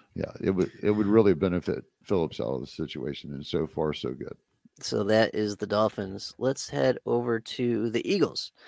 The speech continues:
Speaker 2: where Reed Blankenship, who is the backup for Chauncey Gardner-Johnson, suffered a knee injury.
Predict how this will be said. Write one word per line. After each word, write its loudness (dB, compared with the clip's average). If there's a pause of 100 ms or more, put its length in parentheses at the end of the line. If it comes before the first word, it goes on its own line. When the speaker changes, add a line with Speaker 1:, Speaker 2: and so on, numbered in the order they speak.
(300)
Speaker 2:
where 8
Reed 4
Blankenship, 4
who 2
is 2
the 0
backup 4
for -2
Chauncey -2
Gardner-Johnson, 2
suffered 2
a 0
knee 4
injury. 0